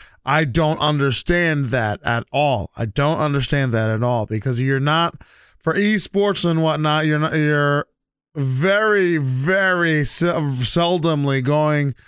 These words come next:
up in teams of people that you don't know. For the, for the vast majority of, of esports or professional play, you're playing with teams,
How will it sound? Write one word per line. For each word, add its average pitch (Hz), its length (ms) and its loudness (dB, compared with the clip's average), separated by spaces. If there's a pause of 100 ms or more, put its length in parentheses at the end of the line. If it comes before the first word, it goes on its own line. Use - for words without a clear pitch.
(260)
up 165 300 0
in 147 200 0
teams 160 520 0
of 151 200 -2
people 175 340 0
that 147 140 0
you 160 200 0
don't 160 340 0
know. 160 360 0 (260)
For 185 160 -2
the, 170 120 2
for 175 260 0
the 165 60 2
vast 165 320 0
majority 165 600 2
of, 139 220 0
of 131 240 -2
esports 135 680 0
or 139 80 0
professional 143 640 0
play, 151 560 0 (560)
you're 160 120 2
playing 214 360 2
with 220 200 -2
teams, 226 800 -2